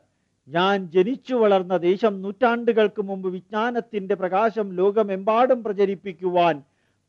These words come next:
തീവ്ര ശ്രമം നടത്തിയ നാടാണ്. എന്റെ രാജ്യം അതിനുശേഷം ഒരു ഇരുണ്ട കാലഘട്ടത്തെ നേരിട്ടു. ഇപ്പോൾ ശാസ്ത്രത്തിന്റെ നായകത്വം സ്വീകരിക്കാനുള്ള അർഹത പാശ്ചാത്യർക്കാണ്. ഇനിയും ഒരു കാലഘട്ടം വരും. ഭാരതവും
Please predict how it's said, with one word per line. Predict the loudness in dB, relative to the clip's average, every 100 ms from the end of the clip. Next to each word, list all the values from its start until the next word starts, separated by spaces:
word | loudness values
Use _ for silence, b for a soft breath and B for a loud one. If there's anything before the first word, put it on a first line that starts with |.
| _
തീവ്ര | -6 -6 -2 0
ശ്രമം | 0 -2 -2 0 0 -2
നടത്തിയ | -4 -4 -6 -4 -2
നാടാണ്. | 0 0 2 2 2 -2 -6 -10 _ _
എന്റെ | -2 0 4 4
രാജ്യം | 4 2 0 -2 0
അതിനുശേഷം | -6 -6 -2 0 0 -2
ഒരു | -4
ഇരുണ്ട | -4 -8 0
കാലഘട്ടത്തെ | 2 2 2 2 0 -2 -4 -4
നേരിട്ടു. | 0 0 0 -2 -4 -4 _ _ _
ഇപ്പോൾ | -18 -8 0 0 0
ശാസ്ത്രത്തിന്റെ | -4 -8 -8 -4 -6 -4 -10 -8
നായകത്വം | -4 -2 0 -2 -4 -14 -14
സ്വീകരിക്കാനുള്ള | -14 -4 -4 -2 0 2 2 0
അർഹത | 0 0 -2 -2
പാശ്ചാത്യർക്കാണ്. | -2 -2 2 2 2 -2 2 0 0 -2 -8 _ _ _ -4
ഇനിയും | 0 4 4 6
ഒരു | 4 4
കാലഘട്ടം | 4 4 4 2 0 -2 -2
വരും. | 0 0 -4 -8 _ _ _ -8
ഭാരതവും | 0 2 4 2 0 -4